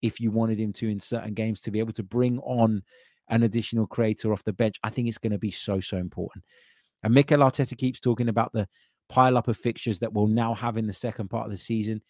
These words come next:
how much more frenetic and how much more, uh, of an overload there's gonna be on his players. And the more options you have when you're trying to compete, uh, in the Premier League, but also on the European stage, the better.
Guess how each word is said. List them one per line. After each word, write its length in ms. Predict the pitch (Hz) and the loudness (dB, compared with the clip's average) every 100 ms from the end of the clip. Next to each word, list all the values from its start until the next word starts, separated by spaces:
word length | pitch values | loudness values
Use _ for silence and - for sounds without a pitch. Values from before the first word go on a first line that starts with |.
| _ _ _ _ | _ _ _ _
how 160 | 107 | 0
much 220 | 117 113 | 0 -2
more 140 | 117 110 | -2 -2
frenetic 760 | - 113 113 117 - 123 - - _ _ _ _ | 0 0 2 0 -2 -4 -4 -20 _ _ _ _
and 140 | - 107 | -6 0
how 180 | 120 | 2
much 260 | 117 127 - | 4 2 0
more, 320 | 117 110 107 - _ _ _ _ | 2 4 4 0 _ _ _ _
uh, 380 | 107 101 101 104 - | -4 -2 -2 -4 -2
of 120 | 117 | 0
an 100 | 110 | 4
overload 460 | 113 131 117 117 107 | 6 6 6 2 0
there's 160 | 107 | -4
gonna 200 | - 110 | -2 -2
be 120 | 107 113 | 0 -2
on 100 | 107 | -2
his 140 | 101 | -6
players. 400 | - 123 110 92 | -6 -2 -2 -4
And 140 | 117 113 | -6 -4
the 40 | |
more 380 | 117 131 175 175 | -2 0 0 -2
options 380 | - - 131 107 | -6 -6 -6 -2
you 120 | 120 | -2
have 420 | 101 123 95 - _ _ _ _ | -2 -4 -6 -10 _ _ _ _
when 200 | 107 113 | -4 0
you're 200 | 117 113 | 0 -2
trying 360 | - 131 135 127 | -2 -2 -2 -2
to 100 | 120 | -6
compete, 500 | - 113 123 110 107 _ _ _ _ _ _ - | -4 -4 -2 -4 -6 _ _ _ _ _ _ -6
uh, 200 | 104 107 | -4 -2
in 180 | 135 131 | 0 2
the 80 | 127 | 2
Premier 320 | - 123 117 | 0 0 0
League, 180 | 110 101 | 0 -2
but 100 | 127 | -4
also 360 | 131 131 - 117 | -2 -2 0 -2
on 80 | 107 | -2
the 80 | 107 | -4
European 500 | 104 104 - 110 98 | -2 -4 -2 -4 -4
stage, 340 | - 95 85 | -8 -8 -6
the 100 | 104 | -10
better. 420 | 85 95 - 87 | -4 -6 -6 -14